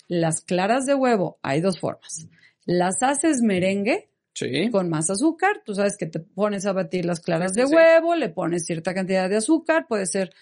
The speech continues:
Speaker 1: azúcar normal o azúcar, eh,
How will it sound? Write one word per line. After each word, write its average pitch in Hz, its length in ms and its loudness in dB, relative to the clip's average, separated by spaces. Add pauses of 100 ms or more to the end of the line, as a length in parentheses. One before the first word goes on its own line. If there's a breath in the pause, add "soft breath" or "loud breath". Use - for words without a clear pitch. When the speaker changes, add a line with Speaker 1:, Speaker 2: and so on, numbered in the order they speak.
(280 soft breath)
Speaker 1:
azúcar 165 480 -4
normal 269 560 0
o 170 140 0
azúcar, 170 760 -2
eh, 151 680 0